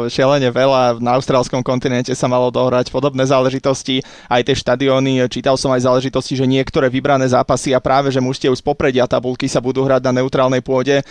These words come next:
lebo napríklad víkend, v ktorom by Liverpool mohol na Anfielde spečatiť majstrovský titul,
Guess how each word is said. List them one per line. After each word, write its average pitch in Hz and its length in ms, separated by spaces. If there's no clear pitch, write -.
lebo 127 240
napríklad 127 640
víkend, 127 400
v - 80
ktorom 123 160
by 120 160
Liverpool 127 480
mohol 123 240
na 123 160
Anfielde 131 320
spečatiť 131 480
majstrovský 131 480
titul, 131 400